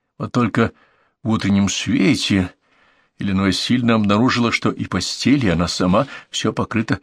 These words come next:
кровавыми пятнами. Оставленная кабаном рана к утру так и не закрылась. «Знахарь нужен», — с тревогой сказала она, — «так быть не должно». «Нельзя знахаря,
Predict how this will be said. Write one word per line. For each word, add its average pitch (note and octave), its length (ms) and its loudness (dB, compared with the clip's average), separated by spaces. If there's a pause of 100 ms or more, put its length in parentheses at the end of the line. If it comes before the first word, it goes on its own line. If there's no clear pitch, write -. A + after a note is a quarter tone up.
(280)
кровавыми F2+ 500 2
пятнами. D3+ 520 0 (800)
Оставленная A2 720 0
кабаном F#2+ 460 2
рана G#2+ 360 2
к A#2+ 120 -8
утру A#2+ 240 -2
так G#2+ 240 -2
и - 20 2
не G#2 60 0
закрылась. G2 580 -2 (920)
«Знахарь E3+ 760 2
нужен», — D3+ 420 2 (320)
с - 140 -14
тревогой G2+ 500 2
сказала F#2 440 2
она, — F2+ 200 0 (320)
«так A2+ 220 -2
быть B2 260 -2
не A2 140 2
должно». F#2+ 520 0 (1200)
«Нельзя C3+ 540 2
знахаря, G#2+ 680 2